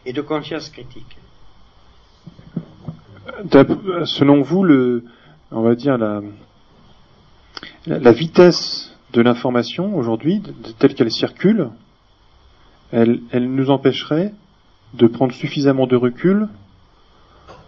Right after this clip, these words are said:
Speaker 2: pour pouvoir se gouverner soi-même, parce que en fait, vous avez,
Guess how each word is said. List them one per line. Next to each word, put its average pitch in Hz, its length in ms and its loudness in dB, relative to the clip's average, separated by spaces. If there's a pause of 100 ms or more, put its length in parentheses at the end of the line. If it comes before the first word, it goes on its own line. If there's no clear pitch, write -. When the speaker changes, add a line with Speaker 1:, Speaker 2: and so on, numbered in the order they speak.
(140)
Speaker 2:
pour 135 160 6
pouvoir 143 320 6
se 147 120 2
gouverner 131 400 2
soi-même, 143 500 0
parce 107 180 -12
que 123 100 0
en 113 100 0
fait, 143 180 0
vous 117 140 -2
avez, 123 260 0